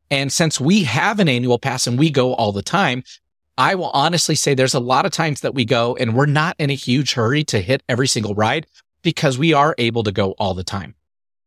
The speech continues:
So because of that, when we're there with friends and family, if they have that special picture they wanna get and they wanna get their family in front of the castle or in front of, we did a haunted mansion with some of our friends back in October. We find those Photo Pass photographers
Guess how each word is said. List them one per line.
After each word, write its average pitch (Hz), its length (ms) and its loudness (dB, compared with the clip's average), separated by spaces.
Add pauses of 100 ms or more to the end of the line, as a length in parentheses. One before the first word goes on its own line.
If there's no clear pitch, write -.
So 131 220 -2
because 147 380 -4
of 160 100 -6
that, 120 240 -2 (240)
when 131 180 -2
we're 175 140 4
there 156 220 2
with 151 140 -6
friends 139 280 -2
and 117 100 -6
family, 131 340 0 (300)
if 123 160 -4
they 185 180 4
have 165 220 -2
that 156 160 -2
special 139 400 -2
picture - 420 -2
they 110 140 2
wanna 101 240 -2
get 95 260 -4 (320)
and 117 180 -2
they 147 100 0
wanna 165 200 0
get 147 160 -2
their 135 120 2
family 123 320 -2
in 110 40 -4
front 123 180 -2
of 120 40 -2
the 113 100 -2
castle 113 580 -2
or 107 280 -2
in 117 160 -6
front 131 240 -2
of, 117 100 -4
we 127 80 4
did 120 220 0
a 104 160 -2
haunted 127 360 -2
mansion 117 360 -4
with 104 100 -4
some 110 160 -4
of 104 100 -2
our 101 120 -2
friends 104 260 -2
back 104 240 -4
in 101 60 -8
October. 101 480 -4 (360)
We 151 200 2
find 156 340 0
those 143 160 -4
Photo 123 300 2
Pass 113 360 -4
photographers 131 800 -2